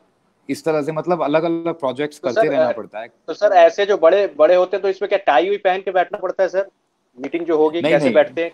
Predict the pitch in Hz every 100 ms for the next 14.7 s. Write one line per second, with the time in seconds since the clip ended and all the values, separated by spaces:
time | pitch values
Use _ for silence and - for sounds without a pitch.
0 | - 175 151 175 156 165 156 131 143 -
1 | - _ _ _ _ - - _ _ -
2 | 196 262 190 135 151 156 131 143 139 156
3 | 175 165 165 139 151 180 147 123 117 127
4 | 135 147 139 139 127 123 - 143 123 -
5 | 123 120 101 87 _ _ _ _ - 135
6 | 120 127 131 123 127 143 135 139 135 131
7 | 139 143 139 135 135 123 123 127 127 123
8 | 110 90 _ _ _ _ 123 127 143 131
9 | 131 160 147 143 135 127 123 139 127 120
10 | 131 101 _ _ _ - 120 123 127 127
11 | 135 131 131 135 120 117 135 127 131 123
12 | 120 120 147 147 135 127 117 110 117 107
13 | - 113 110 107 107 _ _ _ 110 131
14 | 131 127 127 117 135 123 98